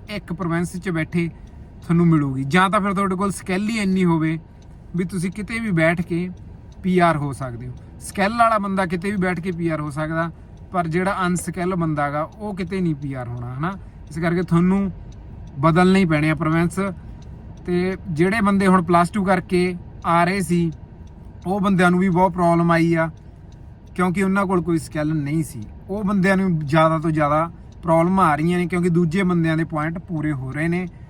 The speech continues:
ਉਹ ਕਿਸੇ ਨਾ ਕਿਸੇ, ਕੋਈ ਨਾ ਕੋਈ ਜੁਗਾੜ ਲਾ ਕੇ, ਕੋਈ ਐਲ ਐਮ ਆਈ ਲੈ ਲੈਂਦਾ ਪੁਆਇੰਟ ਦੀ, ਹਨਾ, ਜਿਵੇਂ ਮੰਨ ਲਓ ਪੰਜਾਹ ਕੁ ਪੁਆਇੰਟ ਵੱਧ ਜਾਂਦੇ ਆ ਉਹਦੇ ਨਾਲ, ਉਹ ਵਾਲੇ ਵਿੱਚ ਪੀ ਆਰ ਹੋ ਰਿਹਾ ਹੈਗਾ।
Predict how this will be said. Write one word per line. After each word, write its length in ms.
ਉਹ 80
ਕਿਸੇ 200
ਨਾ 120
ਕਿਸੇ, 260
ਕੋਈ 240
ਨਾ 120
ਕੋਈ 160
ਜੁਗਾੜ 360
ਲਾ 200
ਕੇ, 260
ਕੋਈ 220
ਐਲ 220
ਐਮ 120
ਆਈ 100
ਲੈ 160
ਲੈਂਦਾ 460
ਪੁਆਇੰਟ 360
ਦੀ, 160
ਹਨਾ, 200
ਜਿਵੇਂ 220
ਮੰਨ 160
ਲਓ 60
ਪੰਜਾਹ 300
ਕੁ 80
ਪੁਆਇੰਟ 260
ਵੱਧ 220
ਜਾਂਦੇ 260
ਆ 40
ਉਹਦੇ 160
ਨਾਲ, 240
ਉਹ 80
ਵਾਲੇ 280
ਵਿੱਚ 220
ਪੀ 200
ਆਰ 160
ਹੋ 160
ਰਿਹਾ 160
ਹੈਗਾ। 220